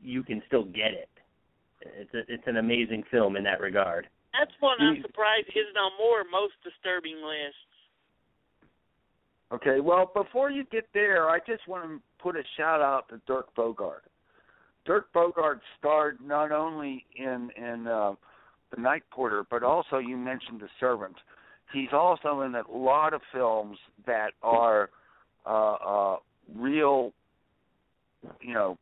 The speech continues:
Speaker 3: uh, pushers, uh, of their era, uh, such as Victim, uh,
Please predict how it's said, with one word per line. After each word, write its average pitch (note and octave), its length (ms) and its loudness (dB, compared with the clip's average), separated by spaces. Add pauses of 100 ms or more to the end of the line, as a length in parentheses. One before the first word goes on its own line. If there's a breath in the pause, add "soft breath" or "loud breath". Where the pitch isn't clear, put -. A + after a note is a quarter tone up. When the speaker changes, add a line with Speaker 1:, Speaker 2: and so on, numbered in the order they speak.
(440)
Speaker 3:
uh, G2+ 140 2 (140)
pushers, A#2+ 420 -4 (840 soft breath)
uh, A2 420 6 (120)
of A2+ 240 -2
their A2 300 2
era, A2+ 380 2 (240)
uh, G#2+ 200 2 (100)
such A#2+ 220 -4
as G2 60 -10 (100)
Victim, A2 480 -4 (440 soft breath)
uh, F#2+ 380 4